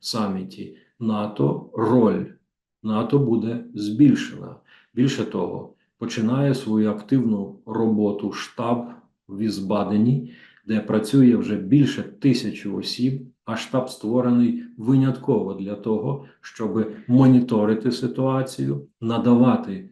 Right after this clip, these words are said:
допомогу, здійснювати управління логістичним процесом, планувати перебіг подій. Таким чином,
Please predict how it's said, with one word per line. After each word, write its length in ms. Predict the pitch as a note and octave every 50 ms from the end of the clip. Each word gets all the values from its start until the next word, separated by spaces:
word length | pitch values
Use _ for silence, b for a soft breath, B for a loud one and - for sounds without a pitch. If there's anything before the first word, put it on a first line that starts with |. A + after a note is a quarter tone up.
| _ _
допомогу, 760 | A2+ A#2 A#2+ A2+ - A#2 A2 A2 G#2+ G#2+ G#2 G2 G#2+ A#2 A2
здійснювати 800 | G#2 G#2 A2 C#3 C#3+ - - - A2+ G#2+ G#2+ G#2 G#2 - - G#2+
управління 920 | G#2 - G2+ - G#2+ A2+ A2+ A#2+ C3+ C#3 C3+ B2 A2 G2+ G2+ G2 - B B B B B
логістичним 840 | A#2 B2 A#2 A2 B2 A#2+ - - G#2+ G2+ - - - A2 A2 A#2+ B2
процесом, 840 | A#2 - - - A#2 B2 A#2+ A#2+ - C3 C3 B2+ B2+ - - C3 C3 - B B B _
планувати 1000 | - C3 C3+ C3+ C3+ C#3 C3+ B2+ A2+ A2 G#2 G2+ G2+ G#2 - B2 B2 A#2+ - - - -
перебіг 540 | - A#2 A2 A2+ A#2 G#2+ G2+ A2+ A2+ - -
подій. 640 | - A#2 A#2 A#2 A#2 B2 B2+ C3 - - - - - _ _ _
Таким 360 | - A2 - - - A2+ G#2+
чином, 560 | G#2 - - C#3 C#3 C3+ A#2+ G2+ F#2 F#2 -